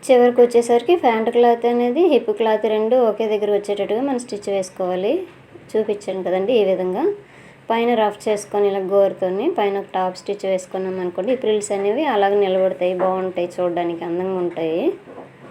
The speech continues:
వీడియో చివరి వరకు చూడండి, అట్లయితే మీకు అర్థమవుతుంది. వీళ్ళుగా అనుకో సింపుల్గా కుట్టుకోవచ్చండి. రాని వాళ్ళు కూడా ప్యాంట్ క్లా-,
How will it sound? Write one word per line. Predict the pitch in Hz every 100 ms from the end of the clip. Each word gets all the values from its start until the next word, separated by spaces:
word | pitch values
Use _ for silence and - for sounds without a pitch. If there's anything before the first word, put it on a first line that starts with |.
| - - - - - - - - - - - - - - - - - - - - - - 220
వీడియో | 226 233
చివరి | 233 214 208
వరకు | 220 220
చూడండి, | - 208 196 196 208 381 208
అట్లయితే | 185 196 214 220
మీకు | 208
అర్థమవుతుంది. | 180 175 196 185 180 180 302 - - - - - - - - - - - - - - -
వీళ్ళుగా | 233 233 233 233
అనుకో | 226 220 262 277
సింపుల్గా | 254 233 247 277 269
కుట్టుకోవచ్చండి. | 202 - 220 208 196 185 185 285 403 - - 220
రాని | 214 208
వాళ్ళు | 214 208 202
కూడా | 214 247
ప్యాంట్ | 226 202 202 -
క్లా-, | 202 202